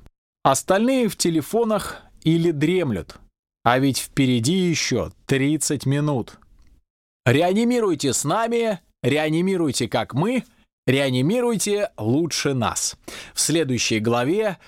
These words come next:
все о том, как действовать, если все как будто сговорились отнять у вас внимание. Резюме. Начали говорить очевидное? Остановитесь и честно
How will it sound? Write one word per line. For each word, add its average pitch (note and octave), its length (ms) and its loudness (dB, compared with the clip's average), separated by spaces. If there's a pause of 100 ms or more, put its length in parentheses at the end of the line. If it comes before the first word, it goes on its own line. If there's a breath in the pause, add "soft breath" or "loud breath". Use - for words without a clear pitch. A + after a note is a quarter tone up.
(220 loud breath)
все B3+ 360 0
о G#3 80 0
том, G3+ 320 0
как A#2 320 -2
действовать, C#3+ 640 0
если G#3+ 720 0
все - 640 -2
как C3 300 -2
будто F3+ 400 0
сговорились B2+ 920 -2
отнять C#3 680 -2
у B2+ 100 0
вас A#2+ 480 -2
внимание. G#2 800 0 (1800)
Резюме. G3 680 2 (1400)
Начали E3+ 540 4
говорить D3 480 0
очевидное? C3+ 880 0 (240)
Остановитесь F3 1200 0
и C3+ 220 0
честно D3 640 -2